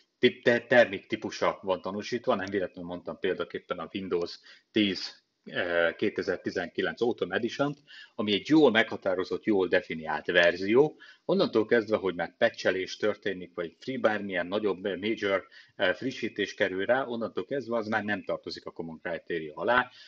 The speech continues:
nyilván kivéve akkor, hogyha a gyártó megcsinálja a frissítő értékelést erre a verzióra. A toe, toe leírása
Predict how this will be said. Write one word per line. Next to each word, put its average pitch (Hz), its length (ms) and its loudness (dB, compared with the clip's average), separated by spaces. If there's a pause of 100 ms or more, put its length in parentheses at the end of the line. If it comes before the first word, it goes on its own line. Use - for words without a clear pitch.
(180)
nyilván 87 500 0
kivéve 85 400 0
akkor, 85 320 -2
hogyha 85 280 -6
a 76 80 -6
gyártó 82 400 -2
megcsinálja 78 600 -8
a 73 60 -4
frissítő 85 540 -8
értékelést 80 680 -10
erre 78 180 -10
a 76 60 -6
verzióra. 78 680 -10 (1080)
A 127 100 8
toe, 135 420 10
toe 143 260 8
leírása 113 720 6